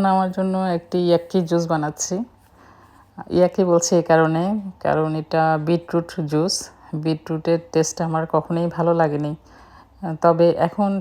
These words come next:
চেষ্টা করছি ট্রাই করতে, মানে, একটু একটু করে পছন্দের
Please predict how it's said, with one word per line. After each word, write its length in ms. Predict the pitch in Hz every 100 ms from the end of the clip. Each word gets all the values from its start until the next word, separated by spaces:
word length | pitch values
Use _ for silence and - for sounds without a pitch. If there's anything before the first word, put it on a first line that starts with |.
| 190
চেষ্টা 240 | 185 -
করছি 360 | 185 170 - 185 190 - -
ট্রাই 180 | 156 151
করতে, 360 | 151 147 - 151 151 175
মানে, 160 | 156 147 110
একটু 180 | - -
একটু 160 | 156 160
করে 280 | 160 156 160 175 - _ _ - - _ -
পছন্দের 400 | 170 185 175